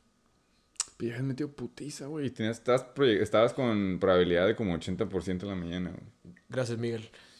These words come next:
Speaker 2: Eh, pero, pero pues todo puede pasar, ¿no? En el fantasy.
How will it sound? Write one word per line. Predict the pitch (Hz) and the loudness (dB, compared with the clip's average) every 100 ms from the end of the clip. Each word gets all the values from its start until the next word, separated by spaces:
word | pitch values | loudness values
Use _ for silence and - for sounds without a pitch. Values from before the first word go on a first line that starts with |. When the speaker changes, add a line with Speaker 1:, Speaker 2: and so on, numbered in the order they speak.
| _ | _
Speaker 2:
Eh, | 113 131 135 135 175 - - | -4 0 2 2 0 -2 -4
pero, | 170 151 147 135 214 151 - 196 180 190 185 - 185 127 - | 2 4 6 6 4 0 -4 -4 -6 -8 -8 -10 -10 -8 -2
pero | 151 143 | 0 0
pues | 139 131 - | -2 -4 -2
todo | 143 | -2
puede | 143 160 | 0 -2
pasar, | - 113 147 170 | -2 -4 -2 0
¿no? | 143 185 | 2 2
En | 160 | 2
el | 120 | 0
fantasy. | 120 160 165 - 220 | -2 -4 -4 -8 -12